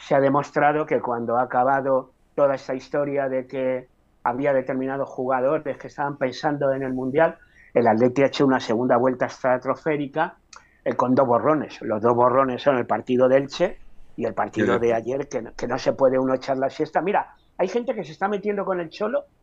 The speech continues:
Speaker 1: y dice que, hombre, ¿cómo puede decir que lo justo es el empate? Es verdad, es cierto.
Speaker 2: Sí,
Speaker 1: Eh,
Speaker 2: era
Speaker 1: eh,
Speaker 2: justo.
Speaker 1: tal como iba, tal como iba el partido,
Speaker 2: Era
Speaker 1: eh,
Speaker 2: justo.
Speaker 1: Gibrick había, había, había sacado dos o tres balones, luego hubo alguna que ot-, otro momento Cantarín en,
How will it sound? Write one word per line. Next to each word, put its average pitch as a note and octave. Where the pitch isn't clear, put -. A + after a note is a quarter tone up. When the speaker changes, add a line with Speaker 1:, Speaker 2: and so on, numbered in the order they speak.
Speaker 1:
y D3
dice F#3
que, D3+
hombre, -
¿cómo A#3+
puede A#3
decir G3+
que F#3
lo E3+
justo F#3+
es D#3
el E3
empate? B2
Es C#3
verdad, C#3
es -
cierto. D#3+
Speaker 2:
Sí, G2+
Speaker 1:
Eh, B2
Speaker 2:
era C3+
Speaker 1:
eh, C3
Speaker 2:
justo. -
Speaker 1:
tal D#3
como F#3
iba, F#3+
tal E3
como F3+
iba F3+
el F#3
partido, A3
Speaker 2:
Era B2+
Speaker 1:
eh, C#3
Speaker 2:
justo. C#3
Speaker 1:
Gibrick A3
había, F#3+
había, F#3
había E3+
sacado F#3
dos F3+
o F3+
tres F3
balones, G3
luego E3
hubo E3+
alguna D#3+
que D#3+
ot-, D#3
otro E3
momento D#3+
Cantarín D3+
en, D3